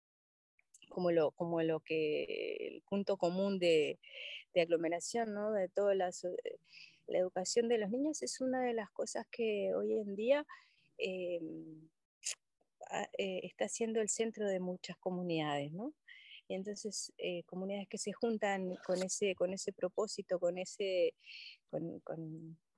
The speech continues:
con esa, esas ganas, eh, genera al-, alrededor suyo, eh,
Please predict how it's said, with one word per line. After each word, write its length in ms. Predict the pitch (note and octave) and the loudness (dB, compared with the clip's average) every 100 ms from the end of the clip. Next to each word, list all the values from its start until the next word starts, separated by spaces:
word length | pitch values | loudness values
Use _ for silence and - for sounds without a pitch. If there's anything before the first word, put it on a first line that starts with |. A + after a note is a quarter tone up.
| - | -8
con 200 | F3 F3 | -4 -2
esa, 720 | F#3 - G3 F3 E3 D#3+ D#3+ | -4 0 2 2 -2 -8 -8
esas 300 | G3+ - F3+ | -6 -4 2
ganas, 540 | F#3+ G3 A#3 D4+ - - - - - - - | 8 8 8 4 2 -8 -14 -14 -14 -18 -6
eh, 300 | F#3+ F#3+ F3+ | -2 0 -2
genera 420 | E3+ G3+ A#3 A#3+ | -2 0 4 6
al-, 200 | G#3 F#3 | 4 4
alrededor 680 | F3+ F#3+ F3+ F#3+ G3 G3+ G#3+ | 4 4 4 2 4 4 2
suyo, 560 | - B3 A#3+ C#4+ C#4+ D4 _ - - _ - | -2 -4 0 8 8 8 _ -20 -20 _ -4
eh, 680 | F#3+ F#3 E3+ E3 E3 D#3 | 0 2 2 2 0 0